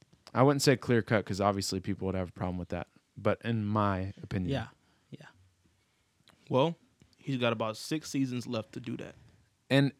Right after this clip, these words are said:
Speaker 1: listen, if he retired today, reaching thir-, thirty-three thousand points is still an amazing achievement.
Speaker 2: Mm-hmm.
Speaker 3: Mm-hmm.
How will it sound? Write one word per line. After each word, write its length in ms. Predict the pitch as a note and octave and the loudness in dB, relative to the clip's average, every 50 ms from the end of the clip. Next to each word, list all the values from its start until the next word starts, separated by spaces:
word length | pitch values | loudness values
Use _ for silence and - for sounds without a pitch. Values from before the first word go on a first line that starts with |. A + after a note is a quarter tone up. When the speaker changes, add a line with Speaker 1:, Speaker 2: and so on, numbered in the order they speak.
| _ | _
Speaker 1:
listen, 500 | - B2+ C#3 D3+ C#3+ - B2 G#2 F#2+ F#2 - - | 4 6 8 8 8 6 2 0 0 0 2 2
if 120 | A#2+ - | 2 4
he 160 | - C#3 D#3 | 4 4 4
retired 560 | E3 F3 D#3+ C#3 - - A#2 A#2 B2 B2+ B2 | 6 4 4 2 2 4 6 6 6 6 4
today, 420 | - - G#2 F#2+ - G2+ A2+ C#3 C#3 _ _ _ _ _ _ _ _ _ _ _ _ _ _ _ _ _ _ _ _ _ _ _ _ - | 2 -2 0 2 2 2 2 2 0 _ _ _ _ _ _ _ _ _ _ _ _ _ _ _ _ _ _ _ _ _ _ _ _ -6
reaching 420 | - G#2+ A#2+ B2+ - - D#3+ C#3 | 0 4 4 4 6 4 2 2
thir-, 320 | A#2+ - - A2+ A#2 A#2+ - _ _ - | 2 4 6 8 8 6 4 _ _ 6
thirty-three 440 | C3 A#2 A#2+ B2+ B2 - C3 B2 | 6 8 8 6 4 4 2 2
thousand 380 | A2+ - A#2 G#2+ G#2 F#2+ G2+ G2 | 4 4 4 4 4 2 -2 -4
points 280 | - - G2+ F#2+ - - | -2 -2 -2 -2 -4 -4
is 160 | - G#2+ - | -6 -6 -6
still 300 | - - - G#2+ G2+ G2 | -4 -2 0 0 0 0
an 100 | G2+ G2+ | 0 -2
amazing 580 | G2 F#2+ F#2+ F#2+ G2+ G2 G2 F2+ F#2+ G2 F#2+ - | -2 -2 -2 -2 -2 -2 -2 -4 -6 -10 -10 -10
achievement. 520 | G#2+ G2 - G#2+ C3+ C3+ C3 B2 B2+ B2 B2+ | -10 -10 -8 -6 -6 -4 -4 -6 -6 -8 -8
Speaker 2:
Mm-hmm. 80 | B2 B2 | -8 -8
Speaker 3:
Mm-hmm. 140 | A#2 C3 | -8 -10